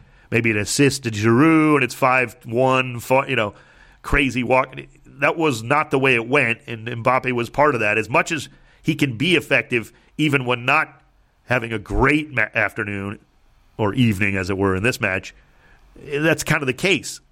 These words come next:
I thought Antoine Griezmann was special today. Just, I know he gave the ball away a couple times. Look, that's gonna happen, right? I think we get a little too caught up in you're supposed to be utterly perfect every time. You know, this is impossible.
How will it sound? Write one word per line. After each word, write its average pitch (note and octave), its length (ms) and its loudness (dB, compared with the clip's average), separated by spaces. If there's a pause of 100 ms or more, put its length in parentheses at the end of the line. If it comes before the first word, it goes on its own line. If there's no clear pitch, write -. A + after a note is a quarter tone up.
(100)
I E3 80 -6
thought D#3 240 0
Antoine B2 400 -4
Griezmann G2 580 0
was D#2+ 140 -18
special G#2 440 -6
today. - 340 -18 (840)
Just, - 400 0 (160)
I B2 120 0
know D3+ 160 2
he D3+ 120 0
gave C#3 240 0
the B2+ 80 -2
ball C#3 300 4
away C#3+ 200 4
a C#3 60 0
couple C#3 200 -4
times. D#3+ 140 -14
Look, B2+ 220 -8
that's A#2 180 -2
gonna A#2+ 180 -2
happen, C#3 420 -2
right? B2+ 360 -2 (680)
I C3 80 -2
think C3+ 180 -6
we D3 100 2
get C#3+ 140 0
a B2+ 40 0
little B2+ 200 -4
too C#3 160 -4
caught C3+ 260 2
up C3+ 180 0
in G2+ 200 -10 (920)
you're A2+ 120 -2
supposed C3+ 300 0
to B2 40 -16
be A#2+ 140 -4
utterly B2 360 0
perfect C3+ 680 0
every C3 240 0
time. C3 200 -2
You A#2+ 80 -10
know, F#2 120 -12
this C3 140 -20
is B2+ 180 -14
impossible. C3+ 580 -4